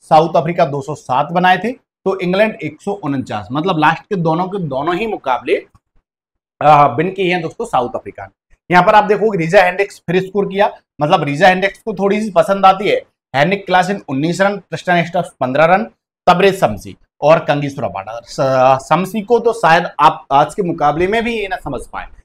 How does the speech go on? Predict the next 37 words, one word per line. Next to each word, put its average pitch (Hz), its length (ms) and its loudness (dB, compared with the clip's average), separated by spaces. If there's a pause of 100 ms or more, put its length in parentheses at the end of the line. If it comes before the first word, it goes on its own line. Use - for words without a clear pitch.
(160)
क्योंकि 214 260 -2
शमसी 160 420 -6
थोड़ा 180 320 2 (420)
अलग 196 260 6
गेंदबाज 120 500 -2
है। 113 120 -6 (180)
जी 160 80 -2
हाँ 190 100 2
दोस्तों, 190 260 -6 (100)
अलग 180 260 -2
चाइनामैन 190 440 0
गेंदबाज 170 440 2
है, 214 60 -8
तो - 340 -8
समझने 190 400 -2
में 196 100 -4
टाइम 139 240 0
लगता 151 280 -2
है। 214 120 0 (240)
और 175 220 4
फिर 202 100 0
देखो, 175 260 -2
क्या 156 340 4
रबाडा 170 400 6
ने 202 100 0
कबाड़ा 156 380 2
किया, - 200 -4
लास्ट 147 300 0
मुकाबले 160 380 0
में 196 120 2
भी 196 100 0
कबाड़ा 185 320 4
किया 196 240 2
था, 220 200 -2 (320)
इसमें 202 280 0
भी 220 160 -2
दोस्तों 180 360 -2